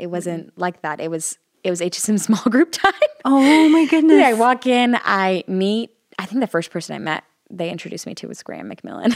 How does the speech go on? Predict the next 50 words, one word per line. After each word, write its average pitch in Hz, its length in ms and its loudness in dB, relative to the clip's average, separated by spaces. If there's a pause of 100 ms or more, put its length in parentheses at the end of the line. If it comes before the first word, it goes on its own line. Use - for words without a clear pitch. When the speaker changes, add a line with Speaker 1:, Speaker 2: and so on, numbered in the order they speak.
Speaker 1:
<laughs> 285 280 2
Speaker 2:
Oh 220 80 2
Speaker 1:
at 220 80 2
Speaker 2:
my 190 80 0
Speaker 1:
the - 20 -4
time. 190 360 -2
Speaker 2:
goodness. 359 400 0
Speaker 1:
So 220 100 2
I 190 80 0
walk 185 260 -2
in, 180 240 -4
meet 170 160 -4
him, 160 600 -6 (360)
uh, - 320 -10 (180)
get 180 220 -8
chatting, 170 400 -8
and 160 160 -6
then 160 120 -10
they, 160 200 -6 (340)
they, 170 200 -6 (260)
they 175 100 -8
plot - 320 -6
me 185 120 -8
down 170 220 -4
in 156 120 -10
a, 143 160 -16 (260)
in 156 80 -16
a 156 60 -14
group 160 200 -14
of 160 80 -20
Speaker 2:
In - 40 -20
a 156 120 -4
Speaker 1:
girls. 160 260 -4
Speaker 2:
small 202 220 0
group. 165 160 -6
Speaker 1:
In 185 60 -4
a - 20 -6
small 202 240 -2
group, - 300 -10
yeah. 160 140 -4
Speaker 2:
Like 214 80 0
a - 20 -2
really 214 340 2
intimate, 208 1080 -2
like, 202 500 0
<laughs> - 100 -16
Speaker 1:
Yeah, 208 340 0
a - 40 -2
Speaker 2:
small 233 340 2
setting. 208 480 -2